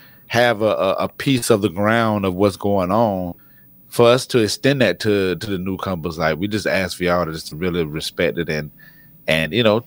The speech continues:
take it in for what it's worth. But if, if we right here helping and giving a labor of love on that, like, please don't waste our time because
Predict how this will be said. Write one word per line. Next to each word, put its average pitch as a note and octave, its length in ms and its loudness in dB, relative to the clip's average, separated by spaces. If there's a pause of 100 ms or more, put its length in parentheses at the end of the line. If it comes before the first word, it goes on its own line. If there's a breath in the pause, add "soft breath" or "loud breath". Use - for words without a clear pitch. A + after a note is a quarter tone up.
(160)
take B2 240 2
it B2+ 100 2
in C#3+ 160 4
for C3 180 4
what C#3+ 140 4
it's C3+ 100 0
worth. B2 320 2
But G#2 140 6
if, G#2 160 2
if F2 180 -2
we D#3 120 6
right C#3 260 2
here C#3 180 4
helping A#2 400 2
and G2+ 140 -2
giving G#2+ 220 2
a F#2 60 0
labor G#2 280 4
of F#2 120 4
love G#2+ 260 2
on A2+ 180 -2
that, G#2 240 0
like, C#2 340 -4
please G2 480 0
don't C#2 280 -6
waste C#2+ 240 -4
our A#1 140 -2
time C#2+ 340 -4
because F2+ 440 2